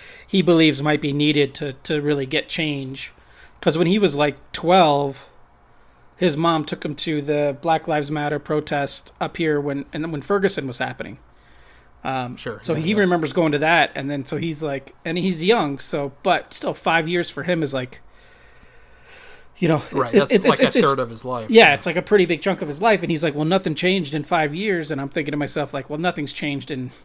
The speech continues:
Speaker 1: forty-five,
Speaker 2: Dude.
Speaker 1: forty-five years for me." So he,
Speaker 2: Yeah,
Speaker 1: so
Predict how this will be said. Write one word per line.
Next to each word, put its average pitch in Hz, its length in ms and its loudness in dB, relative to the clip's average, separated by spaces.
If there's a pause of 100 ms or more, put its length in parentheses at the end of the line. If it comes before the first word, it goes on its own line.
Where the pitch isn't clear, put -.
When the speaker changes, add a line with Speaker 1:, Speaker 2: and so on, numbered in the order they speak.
(480)
Speaker 1:
forty-five, 156 920 0
Speaker 2:
Dude. 247 200 2
Speaker 1:
forty-five 202 560 2
years 165 200 2
for 160 160 -4
me." 165 300 2 (320)
So 156 560 2
he, - 140 -2
Speaker 2:
Yeah, 131 180 -2
Speaker 1:
so 226 340 2